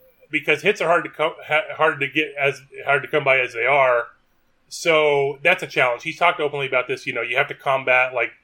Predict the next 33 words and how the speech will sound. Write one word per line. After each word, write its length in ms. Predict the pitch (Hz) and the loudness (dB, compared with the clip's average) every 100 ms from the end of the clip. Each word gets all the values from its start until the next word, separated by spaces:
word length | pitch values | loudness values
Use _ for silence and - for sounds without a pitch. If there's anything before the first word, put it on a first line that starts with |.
| _ _ _ _ - | _ _ _ _ -4
the 100 | 135 | 0
way 160 | 175 | 0
the 80 | 165 | 0
pitchers 340 | 143 165 143 | -4 -8 -6
are 100 | 135 | -6
attacking 540 | 123 - 180 185 170 165 | -4 0 0 0 -6 -6
you, 280 | 156 151 143 | -4 -2 -2
and 180 | 120 | -4
he's 300 | 127 143 135 | -4 -6 -6
as 240 | 147 123 - | -8 -8 -4
good 200 | 143 151 | -2 0
of 140 | 135 | 0
a 160 | 127 113 | -4 -6
judge 380 | 135 135 135 - | 0 0 0 -6
of, 260 | 117 117 | -6 -4
like, 160 | 117 - | -6 -8
the 80 | - | -4
strike 240 | 151 143 | -2 0
zone 160 | 143 117 | -2 -4
as 140 | 123 | -6
anybody. 600 | 143 143 143 139 131 127 _ _ _ _ _ _ _ _ _ - | -4 0 0 0 -2 -8 _ _ _ _ _ _ _ _ _ 0
But, 200 | 170 151 - _ _ _ _ _ _ _ | 2 2 -2 _ _ _ _ _ _ _
so 100 | - | -10
it's 100 | 147 | -4
been 120 | 202 | -4
a 20 | 185 | -4
struggle. 300 | 165 147 131 | -4 -4 2
But 280 | 202 190 156 | 2 2 0
in 120 | 147 | -4
May, 260 | 170 202 | 0 0
he 180 | 175 151 | -2 -6
sort 260 | - 160 | -6 -4
of, 120 | 147 | -4